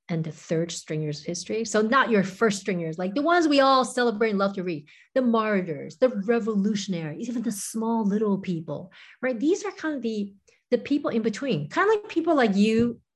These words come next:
you know, like you and me, who decided to go against the grain, that they were gonna devote themselves to something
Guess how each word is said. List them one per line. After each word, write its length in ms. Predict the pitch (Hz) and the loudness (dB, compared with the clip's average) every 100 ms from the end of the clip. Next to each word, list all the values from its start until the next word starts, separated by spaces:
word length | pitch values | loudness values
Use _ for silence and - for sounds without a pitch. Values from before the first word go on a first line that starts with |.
| _ | _
you 140 | - 208 | 0 0
know, 280 | 160 156 202 | 2 -2 -2
like 160 | 196 185 | -2 0
you 180 | 202 | 2
and 160 | 220 202 | 2 0
me, 280 | 156 185 196 - - - | -2 -6 -10 -20 -20 0
who 380 | 320 311 294 - _ _ _ | 4 6 4 -4 _ _ _
decided 580 | - 339 - 247 233 262 | 2 2 2 2 2 0
to 80 | 226 | -4
go 300 | 202 208 226 | -4 0 2
against 320 | 208 202 196 | 2 -2 -2
the 40 | 180 | -6
grain, 380 | 160 170 170 165 | -6 -4 -4 -6
that 160 | 160 | -4
they 100 | 175 | -2
were 120 | 190 | -2
gonna 200 | 196 202 | -2 0
devote 480 | 190 190 170 208 254 | 0 -2 -4 -2 -4
themselves 400 | 240 202 196 190 | -4 -6 -6 -8
to 60 | 170 | -8
something 380 | - 156 151 | -8 -6 -6